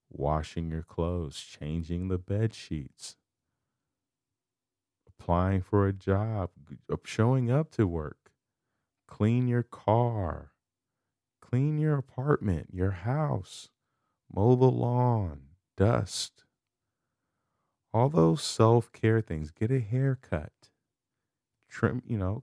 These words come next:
cut your nails, get a pedicure, go work out, you know, exercise. It's so big. Going for a walk,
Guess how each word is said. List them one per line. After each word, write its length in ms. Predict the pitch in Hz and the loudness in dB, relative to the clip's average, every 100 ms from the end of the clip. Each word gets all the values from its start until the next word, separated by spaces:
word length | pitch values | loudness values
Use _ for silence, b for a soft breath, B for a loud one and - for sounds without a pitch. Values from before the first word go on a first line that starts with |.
| - | -4
cut 160 | 127 - | -4 -2
your 200 | 151 127 | -4 -4
nails, 800 | 127 156 170 101 90 92 - _ _ _ _ _ _ _ | -4 -4 -6 -10 -12 -20 -20 _ _ _ _ _ _ _
get 160 | 127 151 | -4 -4
a 40 | |
pedicure, 760 | - 131 151 151 - 80 69 67 _ _ _ _ _ _ _ _ _ _ _ _ _ _ _ _ _ _ _ _ _ _ _ _ _ _ | -2 -2 -2 -4 -8 -8 -8 -14 _ _ _ _ _ _ _ _ _ _ _ _ _ _ _ _ _ _ _ _ _ _ _ _ _ _
go 200 | 95 95 | 4 4
work 340 | 113 127 131 - | 6 4 2 0
out, 400 | 127 139 113 - _ _ _ _ - | -2 0 -4 -6 _ _ _ _ -6
you 140 | 98 | -2
know, 380 | 95 98 117 131 _ _ _ _ | 0 -2 -4 -8 _ _ _ _
exercise. 800 | - 139 - - 131 110 87 80 | 2 2 0 -8 0 2 2 2
It's 240 | 98 - - | 2 0 -8
so 320 | - 143 147 | -2 -2 -2
big. 520 | 110 123 139 98 - _ _ _ _ _ - | -2 0 0 -2 -8 _ _ _ _ _ 0
Going 340 | 92 104 107 | 4 4 4
for 240 | - 113 | 0 2
a 40 | 101 | 2
walk, 640 | 78 76 82 117 - _ | -2 -2 0 0 -6 _